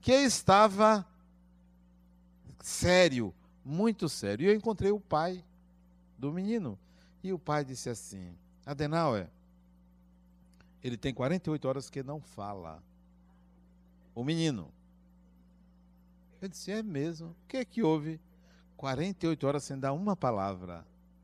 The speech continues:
Aí eu disse, "Isso é um desafio para mim. Vou botar esse menino para falar. Vou botar para falar." Mas eu entendi por que que ele não estava falando há quarenta e oito horas. Nem falando, nem querendo comer.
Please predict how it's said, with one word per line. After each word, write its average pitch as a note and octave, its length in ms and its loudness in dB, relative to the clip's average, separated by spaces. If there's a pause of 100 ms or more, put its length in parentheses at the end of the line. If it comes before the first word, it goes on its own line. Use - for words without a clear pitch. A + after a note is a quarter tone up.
(320)
Aí G#3+ 160 -2
eu G#3+ 80 -4
disse, F#3 200 -10
"Isso F#3 140 -4
é F#3+ 40 -2
um F3+ 80 -6
desafio A#2 600 -2
para C#3 200 -6
mim. D#2+ 260 -16 (480)
Vou C3 300 4
botar F#3+ 360 8
esse F#3+ 200 0
menino F3 440 2
para F#3 180 2
falar. C3+ 600 0 (760)
Vou C3+ 400 4
botar D#3+ 380 2
para A#2 160 -8
falar." F2 420 -8 (260)
Mas G#3+ 220 6
eu C4+ 80 6
entendi A#3 480 2
por G3 240 -4
que D#3+ 180 -2
que - 120 -6
ele B2 180 0
não A#2+ 180 -4
estava A2 360 -2
falando A2+ 500 -2 (280)
há C#3+ 140 2
quarenta C3+ 580 0
e - 20 -2
oito A2+ 340 -4
horas. - 1040 -10 (460)
Nem C#3 400 0
falando, D3 640 0 (380)
nem A#2 400 -2
querendo B2 420 -2
comer. F2+ 380 -8